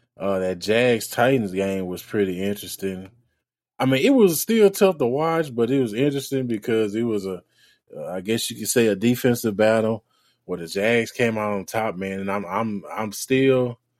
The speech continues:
I'm still kinda shocked that the Titans, man, they hadn't won a game since November seventeenth.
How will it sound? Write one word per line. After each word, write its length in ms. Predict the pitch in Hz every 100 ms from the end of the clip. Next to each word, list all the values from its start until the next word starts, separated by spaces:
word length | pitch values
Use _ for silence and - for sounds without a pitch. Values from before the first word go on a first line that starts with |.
| _ _ _ _ _ _ _ _ _ _
I'm 80 | 110
still 280 | - 135 135
kinda 260 | 135 120
shocked 400 | 107 127 117 107 95
that 140 | 95
the 100 | 82
Titans, 540 | - - 123 104 82
man, 220 | 85 92 101
they 100 | 110
hadn't 240 | 131 113
won 160 | 117 104
a 80 |
game 340 | 87 95 117 107
since 280 | - 98 90
November 380 | 90 92 107 92
seventeenth. 720 | - 104 85 - 120 131 -